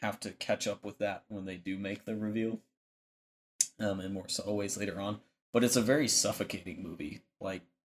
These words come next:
y-, you just, you can feel the pressure just kind of around Diana in this really, it's a, I mean, it's a palace. It's a pretty big space, but it still feels really suffocating and really small. And there's a,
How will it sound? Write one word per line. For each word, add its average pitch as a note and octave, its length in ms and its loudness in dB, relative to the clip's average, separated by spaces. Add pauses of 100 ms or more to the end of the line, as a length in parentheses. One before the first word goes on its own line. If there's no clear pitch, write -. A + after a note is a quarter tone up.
y-, A#2 80 -4
you G#2+ 220 2
just, - 240 2 (520)
you A2+ 120 6
can A2+ 180 8
feel A2 680 6 (220)
the G2+ 340 -4 (160)
pressure G2 520 -4 (240)
just A2+ 160 -2
kind G#2 200 0
of G2 100 -2
around G2 440 -2
Diana G2 420 0
in F#2+ 200 -4
this F#2 240 -4
really, G2 420 0 (380)
it's A#2 180 4
a, D2 100 -6 (480)
I G#2 40 -2
mean, G2 140 -4
it's - 100 -6
a G2+ 60 -2
palace. G2 540 2
It's G#2+ 120 -4
a - 60 -4
pretty A2+ 240 0
big G#2+ 220 2
space, B2+ 300 4
but G2 140 -4
it - 60 -6
still - 200 -2
feels G#2 220 -6
really G2+ 180 -2
suffocating G2+ 580 -2
and F#2+ 100 -4
really F2+ 160 -8
small. G2+ 440 2
And G2 80 -4
there's G2 200 0
a, F#2+ 160 -2